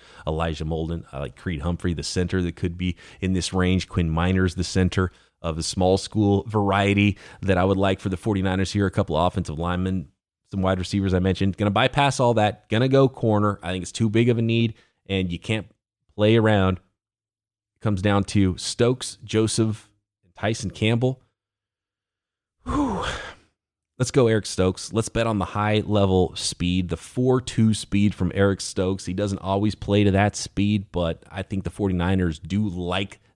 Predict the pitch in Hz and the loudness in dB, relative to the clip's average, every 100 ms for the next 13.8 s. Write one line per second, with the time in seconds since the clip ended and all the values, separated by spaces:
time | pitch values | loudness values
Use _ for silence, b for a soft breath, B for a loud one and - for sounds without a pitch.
0 | 90 90 85 - 95 87 85 80 B B | -6 -4 -2 0 2 4 4 2 B B
1 | 90 101 92 80 80 76 78 73 - 71 | -6 -2 0 -2 -4 -2 -4 -4 -12 -14
2 | - 87 95 95 90 85 76 - - 95 | -10 -4 -4 -2 -4 -6 -8 -8 -6 -2
3 | 95 95 92 - - 92 90 90 92 82 | 0 0 -2 -4 -2 0 0 -2 -2 -4
4 | 82 78 90 85 82 85 78 80 85 85 | -6 -10 -8 -8 -6 -8 -8 -6 -8 -6
5 | 87 87 82 80 80 82 71 76 71 76 | -4 -4 -4 -6 -6 -6 -8 -8 -8 -8
6 | 71 73 - B B 107 104 - 87 85 | -8 -10 -12 B B -8 -4 -2 -2 -2
7 | 73 71 - 69 71 71 78 71 78 73 | -6 -6 -6 -4 -4 -4 -4 -2 -2 -2
8 | 71 - 87 82 95 78 82 85 80 78 | -4 -2 -2 0 0 -2 -4 -4 -4 -6
9 | 82 90 98 - - - _ _ _ _ | -8 -4 -2 -4 -8 -18 _ _ _ _
10 | - 143 175 - _ _ 123 151 - 214 | 0 2 2 -2 _ _ 0 2 4 2
11 | - - 107 - - 147 - - 147 - | 2 -2 0 0 2 2 0 -2 0 0
12 | 143 - 160 170 170 208 202 - _ - | -2 0 0 0 0 -2 -4 -10 _ -2
13 | 143 151 - 151 151 110 120 - | 2 2 2 2 4 2 0 -4